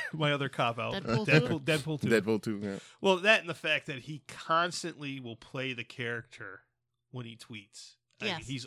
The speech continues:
Speaker 1: always in that mode, which I, I enjoy. It's kinda like that bit of entertainment you have, and he has the back and forth. He'll troll, um, what's the guy, the guy who played Wolverine there?
Speaker 2: Hugh Jackman.
Speaker 1: Hugh Jackman. He trolls him all the time. I mean,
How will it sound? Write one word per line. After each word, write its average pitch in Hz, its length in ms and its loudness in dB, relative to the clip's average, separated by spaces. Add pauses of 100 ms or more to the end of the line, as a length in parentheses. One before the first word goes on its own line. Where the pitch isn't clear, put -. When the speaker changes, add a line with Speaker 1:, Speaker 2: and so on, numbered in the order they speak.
Speaker 1:
always 143 680 2 (400)
in 131 160 -4
that 117 260 0
mode, 117 260 -2
which 104 220 -6
I, 131 260 2
I 135 140 0
enjoy. 127 300 -4
It's 113 100 -8
kinda 147 260 0
like 139 200 -2
that 127 200 -4
bit 135 140 -6
of 120 80 -8
entertainment 123 540 -6
you 120 100 -4
have, 113 400 -8
and 104 140 -16 (440)
he 147 180 -2
has 139 160 0
the 131 80 -2
back 117 280 2
and 120 80 -10
forth. 127 240 -4
He'll 117 160 -6
troll, 117 640 -4 (420)
um, 107 420 -8 (1200)
what's 139 200 -14
the 120 60 -12
guy, 107 220 -6
the 104 80 -14
guy 110 100 -4
who 104 60 -6
played 104 240 -14
Wolverine 101 400 -18
there? 98 240 -18 (120)
Speaker 2:
Hugh - 160 -16
Jackman. 208 440 -20
Speaker 1:
Hugh 151 200 -6
Jackman. 110 440 -4
He 117 80 -6
trolls 151 380 -2
him 127 200 -6
all 120 160 -4
the 120 80 -8
time. 120 320 -10
I 117 80 -6
mean, 117 240 -10